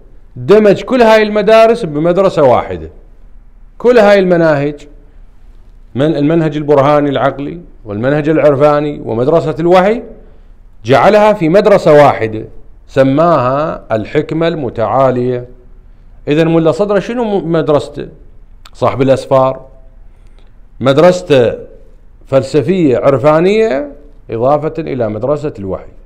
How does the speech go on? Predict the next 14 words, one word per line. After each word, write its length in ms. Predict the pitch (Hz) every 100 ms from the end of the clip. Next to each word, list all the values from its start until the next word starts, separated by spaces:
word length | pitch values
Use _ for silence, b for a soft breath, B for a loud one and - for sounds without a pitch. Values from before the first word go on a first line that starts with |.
| -
كلها 360 | 226 196 123 101 - - - 117
عملها 280 | 151 160
خليط، 400 | 160 131 139 120 - - - - - - - - -
سماها 580 | 143 143 170 175 131
الحكمة 480 | 117 - 175 160 185
المتعالية. 840 | 180 156 160 156 117 107 98 98 104 - - - - - - - - - - - -
لكنه 640 | 131 147 214 240 233 202
لم 180 | 196 269
يخرج 480 | 294 269 208 220 170
عن 180 | 160 180
الإطار 480 | 170 156 170 170 151
العام 480 | 143 139 165 156
للفلاسفة 720 | 143 131 127 147 151 131 110 135
والعرفان 760 | 127 104 113 107 151 175 190